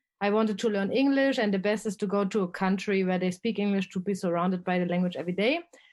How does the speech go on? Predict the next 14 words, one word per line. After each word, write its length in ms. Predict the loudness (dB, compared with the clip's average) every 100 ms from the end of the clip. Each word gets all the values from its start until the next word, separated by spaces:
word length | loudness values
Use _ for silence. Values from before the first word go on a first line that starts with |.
| _ -2
So 180 | -2
thanks 280 | 2 0 0
to 80 | 0
my 120 | 2
mom, 300 | 4 4 2
she 140 | 0 -2
pushed 400 | -2 -2 -2 0
me 140 | 2
and 120 | 2
said, 160 | 0 -2
"Okay, 420 | 0 2 2 2
spend 320 | 0 0 0
one 240 | 2 2 2
year, 400 | 2 2 2